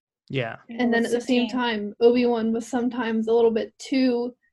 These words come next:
Speaker 3: rule-abiding and too, um, to the letter sometimes, where Anakin
Speaker 1: Right.
Speaker 3: obviously <laughs> was better at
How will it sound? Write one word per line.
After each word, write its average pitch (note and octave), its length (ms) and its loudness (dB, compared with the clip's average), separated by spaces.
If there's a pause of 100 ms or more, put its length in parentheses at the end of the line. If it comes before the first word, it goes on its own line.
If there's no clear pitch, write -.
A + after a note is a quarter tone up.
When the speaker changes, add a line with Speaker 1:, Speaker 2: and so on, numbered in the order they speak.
(640)
Speaker 3:
rule-abiding A3+ 1120 2
and A3+ 200 -4
too, A3+ 380 -2
um, A3 360 -8 (140)
to B3+ 140 -4
the A#3 100 2
letter A3 360 0
sometimes, A3 600 -10
where A#3+ 140 -4
Anakin A3+ 400 -4
Speaker 1:
Right. A3+ 140 -4
Speaker 3:
obviously A#3+ 640 -2 (100)
<laughs> - 120 -12
was A#3+ 200 -2
better A3+ 300 2
at G#3+ 180 -4